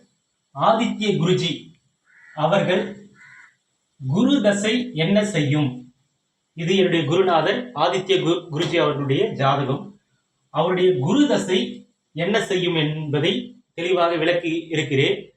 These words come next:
இது அவருடைய ஜாதகம். இருபத்தஞ்சு மூணு ஆயிரத்தி தொள்ளாயிரத்தி அறுபத்தைந்தாம் ஆண்டு பதினொன்னு ஐம்பத்தி ஐந்து பகலில் மதுரையில் பிறந்த ஜாதகம்.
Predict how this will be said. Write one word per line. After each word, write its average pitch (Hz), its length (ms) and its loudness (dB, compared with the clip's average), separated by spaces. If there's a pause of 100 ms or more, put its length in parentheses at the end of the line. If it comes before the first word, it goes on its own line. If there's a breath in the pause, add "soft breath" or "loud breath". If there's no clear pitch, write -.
(260)
இது 165 220 -2
அவருடைய 151 360 0
ஜாதகம். 139 500 -2 (1000)
இருபத்தஞ்சு 160 760 0 (680)
மூணு 175 380 -2 (560)
ஆயிரத்தி 175 300 -4
தொள்ளாயிரத்தி 180 320 2
அறுபத்தைந்தாம் 170 800 0
ஆண்டு 139 200 0 (580)
பதினொன்னு 185 420 0 (240)
ஐம்பத்தி 175 400 -2 (160)
ஐந்து 170 260 -2 (1000)
பகலில் 190 440 0 (960)
மதுரையில் 196 540 2
பிறந்த 156 240 0 (100)
ஜாதகம். 123 360 -2